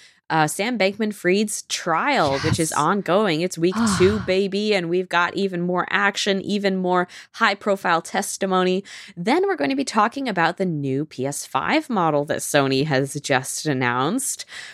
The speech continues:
Speaker 1: which introduces an interesting change. Uh, for Booster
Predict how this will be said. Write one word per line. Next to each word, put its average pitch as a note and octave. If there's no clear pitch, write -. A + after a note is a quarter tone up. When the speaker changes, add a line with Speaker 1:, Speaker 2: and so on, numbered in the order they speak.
Speaker 1:
which B3
introduces E4+
an G4
interesting E3
change. C#3
Uh, A3
for B3
Booster F#3+